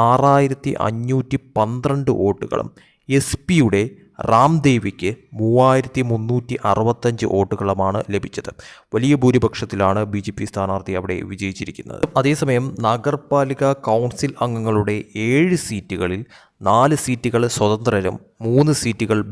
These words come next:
ബി ജെ പിയും നേടിയിരുന്നു. സീതാപൂരിലെ നാഗർപാലിക പരിഷത്ത് മഹമൂദാബാദിൻ്റെ പ്രസിഡന്റ് സ്ഥാനത്തേക്ക് എസ് പിയുടെ സ്ഥാനാർത്ഥിയായിട്ടുള്ള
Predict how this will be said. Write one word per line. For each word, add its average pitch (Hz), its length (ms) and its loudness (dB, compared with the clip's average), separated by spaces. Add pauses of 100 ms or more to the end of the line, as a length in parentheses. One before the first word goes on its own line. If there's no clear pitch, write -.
ബി 107 120 0 (100)
ജെ 117 180 4
പിയും 107 240 -2
നേടിയിരുന്നു. 92 600 -6 (320)
സീതാപൂരിലെ 139 880 6 (680)
നാഗർപാലിക 139 880 4 (160)
പരിഷത്ത് 123 520 -2 (420)
മഹമൂദാബാദിൻ്റെ 135 1120 4 (160)
പ്രസിഡന്റ് 120 440 -6
സ്ഥാനത്തേക്ക് 107 640 -6 (140)
എസ് - 180 -10
പിയുടെ 127 280 -2
സ്ഥാനാർത്ഥിയായിട്ടുള്ള 104 920 -6